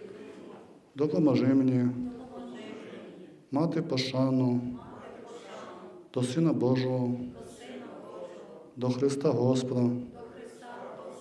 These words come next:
Дай мені ласки жити в Христі Ісусі, з Христом Ісусом, виконувати волю Небесного Отця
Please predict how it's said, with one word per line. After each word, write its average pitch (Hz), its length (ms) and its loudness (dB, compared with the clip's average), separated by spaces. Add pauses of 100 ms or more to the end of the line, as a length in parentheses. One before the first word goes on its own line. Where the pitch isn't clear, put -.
(500)
Дай 156 200 4
мені 143 160 6
ласки 127 520 4 (1500)
жити 165 240 -2
в 160 60 2
Христі 120 380 4
Ісусі, 127 580 0 (1800)
з - 40 -18
Христом 131 520 0
Ісусом, 131 760 2 (1700)
виконувати 151 440 2
волю 143 200 8
Небесного 139 500 6
Отця 131 460 0